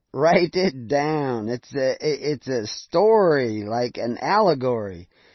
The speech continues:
trying to tell you that he's naked. That means without authority. He could not exercise authority one over the other. That's the same thing Jesus is saying. You're not to be like the governments of the Gentiles who exercise authority.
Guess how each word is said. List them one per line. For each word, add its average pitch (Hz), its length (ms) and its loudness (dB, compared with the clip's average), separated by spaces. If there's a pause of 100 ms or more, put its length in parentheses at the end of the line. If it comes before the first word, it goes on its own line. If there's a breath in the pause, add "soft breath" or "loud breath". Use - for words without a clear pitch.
(140 soft breath)
trying 131 320 0
to 127 100 -2
tell 143 260 2
you 135 200 0
that 113 220 0
he's 117 280 -6
naked. 143 440 0
That 160 140 0
means 196 240 2
without 131 520 -2
authority. 165 800 4
He 127 80 -6
could 226 260 2
not 175 260 2
exercise 165 800 0
authority 180 680 0
one 165 340 0
over 175 300 0
the 170 160 2
other. 220 240 4 (260 loud breath)
That's 254 140 -4
the 254 120 0
same 254 300 4
thing 214 240 2
Jesus 226 420 -2
is 156 200 -2
saying. 139 500 2 (500)
You're 202 180 2
not 180 140 2
to 165 60 -4
be 180 140 2
like 170 220 2
the 156 100 -4
governments 160 380 0
of 151 80 -4
the 156 100 -2
Gentiles 190 520 2
who 180 120 0
exercise 151 500 0
authority. 214 340 -2